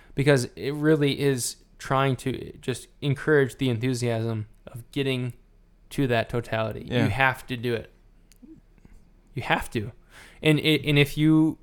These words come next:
Speaker 1: y-, you look at, like, you look at your life. Okay, so whatever age you're at, twenty nineteen, sorry, twenty, uh, twenty-four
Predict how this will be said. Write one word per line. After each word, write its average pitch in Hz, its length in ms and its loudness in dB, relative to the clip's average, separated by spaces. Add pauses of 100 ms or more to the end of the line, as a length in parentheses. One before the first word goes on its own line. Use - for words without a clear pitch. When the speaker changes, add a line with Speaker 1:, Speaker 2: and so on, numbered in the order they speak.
(160)
Speaker 1:
y-, 151 240 -10
you 156 200 0
look 160 200 2
at, - 280 -4
like, 117 320 -6 (560)
you 147 120 0
look 151 160 4
at 160 60 0
your 139 140 2
life. 131 440 0
Okay, 120 220 0
so 131 200 0
whatever 135 420 2
age 151 280 2
you're 123 160 0
at, 120 320 -2 (540)
twenty 156 320 2
nineteen, 139 840 2
sorry, 127 240 2
twenty, 151 440 2
uh, 127 200 4
twenty-four 139 760 0